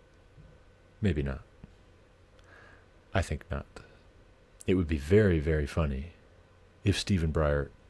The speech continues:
actually retires and Biden can't actually nominate a replacement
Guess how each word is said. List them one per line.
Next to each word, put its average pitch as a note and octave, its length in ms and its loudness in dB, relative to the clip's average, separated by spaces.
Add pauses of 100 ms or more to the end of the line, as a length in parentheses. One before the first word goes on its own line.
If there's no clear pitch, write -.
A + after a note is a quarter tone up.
(140)
actually E2 340 -2
retires F#2 560 0 (1160)
and F2 180 2
Biden C#2+ 400 -2 (460)
can't - 500 -4 (840)
actually D2+ 420 -6
nominate C#2+ 520 -4
a E2+ 60 -6
replacement F#2+ 640 0